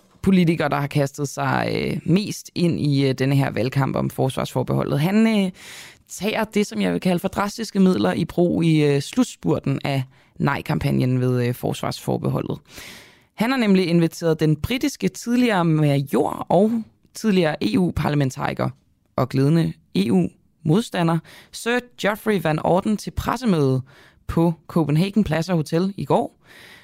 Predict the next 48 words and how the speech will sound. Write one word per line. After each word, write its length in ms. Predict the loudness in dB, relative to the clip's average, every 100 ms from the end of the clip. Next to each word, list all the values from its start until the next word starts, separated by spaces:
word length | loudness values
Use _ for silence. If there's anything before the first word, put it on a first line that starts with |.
| _ -20
for 440 | -2 0 2 2
måske, 340 | 2 0 -2
det 100 | -6
ved 100 | -6 -6
jeg 60 |
ikke, 180 | -4 -2
at 120 | 0
høre 200 | 2 2
nogle 220 | 2 0
andre 360 | 0 0 0 0
end 80 | 0
sig 100 | -2
selv 240 | -6 -8 -8 -18 -20 -20 -20 _
snakke. 680 | -14 -6 -2 -2 -2 -4 -6 _ 0
Og, 320 | 2 4 4
øh, 260 | 2 2 0
jeg 100 | -2
tog 160 | -4
ind 120 | -4 -4
til 100 | -2
det 80 |
her 80 | -2
pressemøde, 540 | -2 -4 -2 -2 -2 -2
og 120 | -2
der, 100 | -4 -2
jeg 120 | -2
vil 60 |
gerne 120 | 2 4
lige 100 | 6
male 200 | 4 2
billedet 340 | 4 4 2
for 120 | 0
jer, 180 | 0 0
ikke? 140 | -4 _ -4
Det, 440 | 0 2 2 2 0
jeg 80 |
havde 140 | 0 0
ikke 120 | 0
været 160 | 0 0
på 80 |
Copenhagen 560 | -2 0 2 0 0 -4
Plaza 360 | -2 -4 -4 -4
Hotel 360 | -6 -4 -6
før, 200 | -4 -4 -2
men 120 | -2
det 160 | -2
var 80 | -2
sådan 340 | -6 -4 -4